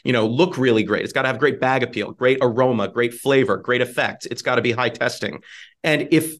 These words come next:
if we find flower that meets those specifications, then that's what we put into our Fernweh flower containers. And that's what customers can always get when they purchase Fernweh flower at the dispensary. And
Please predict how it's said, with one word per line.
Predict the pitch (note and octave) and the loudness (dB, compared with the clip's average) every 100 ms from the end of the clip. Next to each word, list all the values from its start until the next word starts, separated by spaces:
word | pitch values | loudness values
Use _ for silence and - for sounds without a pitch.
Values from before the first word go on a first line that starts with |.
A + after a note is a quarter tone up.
| - | -4
if | D#3 | 2
we | E3 | 2
find | F3 F3+ E3 | 4 2 2
flower | E3 C#3+ D#3 D#3 | 2 4 4 4
that | B2+ | 2
meets | C3+ C3 | 0 0
those | B2+ A#2+ - | -2 -2 -2
specifications, | C#3+ C3+ - - C#3+ D3+ G#3 A3+ - _ _ | -2 -2 -4 -2 -2 0 -2 -2 -6 _ _
then | - C3 A#2 | 0 2 2
that's | C3 C3+ - | 0 -2 2
what | D#3+ | 2
we | C#3+ | 2
put | C3 C3+ C3 - | -2 -4 -4 -2
into | A#2+ A#2 B2 A2 | -4 0 2 4
our | A2+ | 2
Fernweh | B2 B2 A#2 A2 | 4 2 2 2
flower | G#2+ G#2+ | 2 2
containers. | A#2+ C3+ D3 D#3+ F#3+ F#3 - - | 2 0 -2 0 -2 -6 -14 -4
And | C3+ | 0
that's | C3 B2+ B2 | 0 2 0
what | A#2 | 0
customers | B2 A#2+ A2+ A2+ A2 - - | -2 0 0 0 -2 -12 -4
can | C#3 - | -4 2
always | D#3 D3 C3+ G#2+ | 4 6 6 4
get | A#2+ G#2 - - | 2 0 -4 -4
when | A#2+ A2 | -2 0
they | A2 G#2+ G#2 G#2 | 0 0 0 -2
purchase | - A#2+ A2+ - | -2 -2 -2 -2
Fernweh | A2+ G#2 G2 | 0 0 -2
flower | G#2+ G2+ G2 | 0 2 0
at | - | -2
the | |
dispensary. | G2 - G2+ - D#2 - | -8 -4 -4 -2 -2 0
And | B2 A#2+ | 0 0